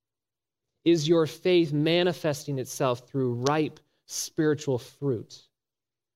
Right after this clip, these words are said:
The reality is that in trying times like the ones we are facing today, locally in our community and in our nation and in our world, our faith is tested. And yet, we are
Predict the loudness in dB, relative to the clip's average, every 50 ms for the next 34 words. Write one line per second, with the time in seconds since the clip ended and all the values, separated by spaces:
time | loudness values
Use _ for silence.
0 | _ _ _ _ _ _ _ _ _ _ _ _ _ _ _ _ _ _ _ _
1 | -2 0 2 4 4 4 4 4 4 2 2 2 2 2 2 2 2 0 -2 -2
2 | -4 -6 -4 -2 0 0 2 0 0 -2 -4 -6 -6 -4 -2 -2 0 -2 -2 -2
3 | -2 0 0 0 0 0 -2 0 0 0 -2 -2 -2 -2 -2 -2 -2 -2 -2 -2
4 | -2 -4 -6 -8 -8 -8 -8 -6 -2 -2 0 0 -2 -4 -6 _ _ _ -4 0
5 | 2 2 2 2 0 -2 -4 -4 -4 -4 -6 -8 -8 -10 _ -14 -10 -8 -4 -4
6 | -2 -2 -2 -4 -4 -6 -10 -12 -18 _ _ _ _ _ _ _ _ _ _ _
7 | _ _ _ _ _ _ -8 -6 -4 -4 -2 -2 0 2 2 2 2 0 -4 -6
8 | -6 -8 -10 -10 -12 -10 -8 -8 -6 -6 -6 -6 -4 0 0 2 2 2 2 0
9 | -2 -4 -12 _ _ -6 -4 -2 -2 -4 -4 -2 -2 0 0 -2 -4 -6 -8 -8
10 | -8 -10 -14 -14 -14 -14 -14 -16 -20 -20 -20 -20 -20 _ _ _ _ _ _ _
11 | _ _ _ _ _ _ _ _ _ _ _ _ _ _ _ _ _ _ _ _
12 | _ _ _ _ _ _ _ _ _ _ _ _ _ _ _ _ _ -6 -4 -2
13 | -2 0 0 0 -2 -2 -4 -8 _ _ _ _ _ _ _ -10 -6 -2 0 2
14 | 2 2 0 -2